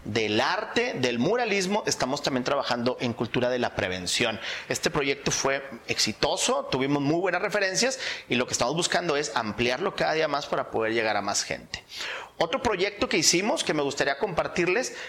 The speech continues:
es el proyecto de los embajadores para la prevención del delito electoral.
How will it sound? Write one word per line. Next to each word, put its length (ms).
es 140
el 100
proyecto 800
de 220
los 280
embajadores 640
para 200
la 160
prevención 440
del 140
delito 300
electoral. 400